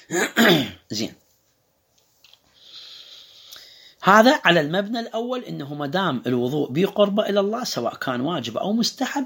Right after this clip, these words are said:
أدى الدور، فصحيح الوضوء، طهارتك صحيحة، وصلاتك ص-، صلاتك اللي صليتها الأولى والثانية صحيحات. وإن أوجبنا نية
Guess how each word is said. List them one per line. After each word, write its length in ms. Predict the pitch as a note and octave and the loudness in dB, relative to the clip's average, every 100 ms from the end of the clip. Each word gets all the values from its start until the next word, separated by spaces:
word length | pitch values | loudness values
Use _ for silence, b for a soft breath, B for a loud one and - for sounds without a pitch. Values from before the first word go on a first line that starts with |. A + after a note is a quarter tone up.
| - | -2
أدى 280 | C#3 A2 G#2+ | -2 -2 -10
الدور، 380 | G#2+ B2+ A3 | -6 -6 -6
فصحيح 760 | C#4 - G2+ - - - C3 - | -8 -8 -8 -8 -8 -8 -10 -10
الوضوء، 340 | F2 G#2 G2+ | -12 -12 -12
طهارتك 520 | - A#2 D3 E3+ - | -10 -4 -4 -4 -8
صحيحة، 600 | - G3+ F#3+ G#3 A3 C4 b b b - | -8 -8 -6 -8 -10 -12 b b b -8
وصلاتك 680 | A#2 A2 - A#2+ D#3+ - E3+ | -6 -4 -4 -2 -4 -6 -6
ص-، 120 | - | -6
صلاتك 680 | - - E3+ F3 D#3+ E3 - | -4 0 2 2 0 -4 -4
اللي 120 | C#3 | -6
صليتها 440 | C3 D3 D3+ D#3 - | -4 -4 -4 -6 -8
الأولى 280 | C3+ F3 G#3 | -8 -4 -4
والثانية 380 | G3 A3 B3 | -4 -8 -8
صحيحات. 500 | C4 - G2 F#2 - - _ B B B B B | -8 -10 -12 -16 -18 -20 _ B B B B B
وإن 300 | F#3+ A3 A3 | 2 4 6
أوجبنا 600 | A3 A3+ G3+ C4+ E4+ F4 | 8 8 8 6 6 2
نية 240 | D#4 C#4 | 2 0